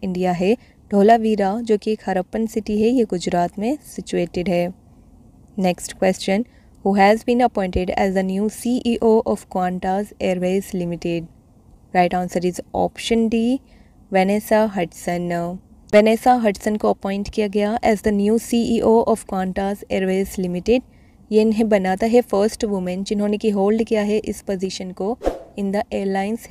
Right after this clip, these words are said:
history। Qantas Airways Limited की बात हुई है तो इसके बारे में देख लेंगे फ्रेंड्स। ये एक फ्लैग कैरियर एयरलाइन है ऑस्ट्रेलिया की जो कि फाउंड हुई थी in the year nineteen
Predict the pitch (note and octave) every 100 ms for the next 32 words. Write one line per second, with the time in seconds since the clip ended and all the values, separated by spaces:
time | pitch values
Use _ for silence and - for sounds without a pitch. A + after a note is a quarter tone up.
0 | - F#3 - - F#3 F3+ F#3+ _ _ _
1 | _ - - G3+ - - - G#3+ G#3 G#3
2 | G#3+ A3 - G3+ F#3+ G3 - F#3+ F3+ F3
3 | G3 - E3+ F3 F3 - G#3 G#3 G#3 G3+
4 | - F3+ E3 E3 E3+ E3 E3+ E3+ F#3 F#3
5 | F3+ F#3+ F#3 G3 - B3+ - _ G3+ G3+
6 | - G3 F#3+ G3 - F#3 E3+ F3 - F#3+
7 | F3+ F3+ F3 G3+ G3 G#3+ - G3 F3 -
8 | F#3 E3+ E3+ E3 - A#3+ A#3+ G#3 G#3 F#3
9 | F#3+ G#3 G#3+ G3+ G#3+ G3 F3 E3+ E3+ G#3
10 | G#3 F3 F3 F3+